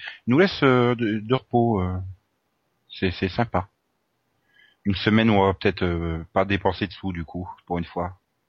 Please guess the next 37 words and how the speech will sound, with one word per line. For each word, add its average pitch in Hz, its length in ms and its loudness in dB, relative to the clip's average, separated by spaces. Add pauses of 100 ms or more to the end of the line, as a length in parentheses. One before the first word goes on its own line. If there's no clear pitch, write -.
(1300)
Donc 156 180 4
on 160 40 6
va 147 100 6
passer, 135 480 0
bah, 104 300 2
au 98 40 -4
bisou 101 300 -10
vision, 110 420 -6 (800)
puisque - 260 -12
on 87 380 -4
a 87 60 -2
eu 90 60 -4
plein 131 240 -2
de 127 60 -4
commentaires. 95 580 -6
On 92 100 -6
vous 87 120 -8
remercie 95 480 -4
pour 85 160 -14
tous - 160 -12
vos 92 120 -6
commentaires, 87 760 -4
euh. 87 280 -6 (1300)
Et 98 100 4
donc, 110 300 0
euh, 98 60 2
Flyer 107 500 2
nous 101 120 -2
demande, 104 440 0
euh, 95 220 2
si - 240 -8
le 95 80 2
pod 120 260 0
revient 98 240 -2
en 104 120 0
saison 92 340 -6
deux. 82 160 -4